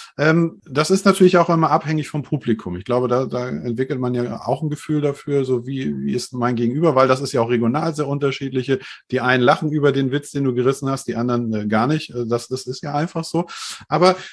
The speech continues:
mal so grundsätzlich, jetzt auch bezogen auf deine eigenen Sachen,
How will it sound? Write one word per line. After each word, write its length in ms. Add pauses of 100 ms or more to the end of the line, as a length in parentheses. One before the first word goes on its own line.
(240)
mal 220
so 220
grundsätzlich, 800
jetzt 240
auch 200
bezogen 420
auf 200
deine 480
eigenen 640
Sachen, 480